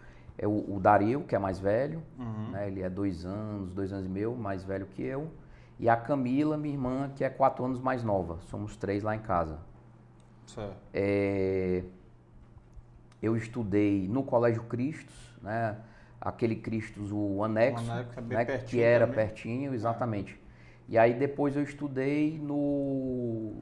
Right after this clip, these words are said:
Speaker 1: no Querigma, né? Um colégio que era ligado à Igreja Batista, né? Ali na Oswaldo Cruz, lá no final da Oswaldo Cruz. É, estudei lá até o, não existe mais esse colégio.
Speaker 2: Hum.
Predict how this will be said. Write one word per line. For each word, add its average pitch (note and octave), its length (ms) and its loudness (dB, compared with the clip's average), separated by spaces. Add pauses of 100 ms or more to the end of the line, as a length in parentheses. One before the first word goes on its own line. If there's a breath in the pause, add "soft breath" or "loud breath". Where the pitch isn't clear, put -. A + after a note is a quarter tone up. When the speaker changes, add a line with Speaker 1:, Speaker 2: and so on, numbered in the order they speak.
(140)
Speaker 1:
no G#2+ 100 -6
Querigma, E3+ 600 2 (420)
né? G#2+ 140 0
Um A#2 80 2
colégio G#2+ 480 0
que - 120 -6
era G#2 200 2
ligado G2+ 800 0 (640 loud breath)
à F#2+ 100 2
Igreja G#2 320 2
Batista, C3 680 -2 (280)
né? G#2 560 -2
Ali F#2+ 240 -4
na G#2 180 0
Oswaldo B2+ 360 0
Cruz, B2+ 680 -6
lá F3 280 -6
no D#3+ 80 -10
final D3+ 220 -4
da D3+ 60 -2
Oswaldo D3 260 -2
Cruz. C#3 460 -8 (720 loud breath)
É, G#2+ 540 0
estudei A#2+ 420 0
lá B2 180 6
até C3 360 4
o, C#3 380 0
não C3+ 100 2
existe B2+ 320 0
mais B2 240 0
esse A#2 140 -6
colégio. C3 560 0
Speaker 2:
Hum. A2 200 -8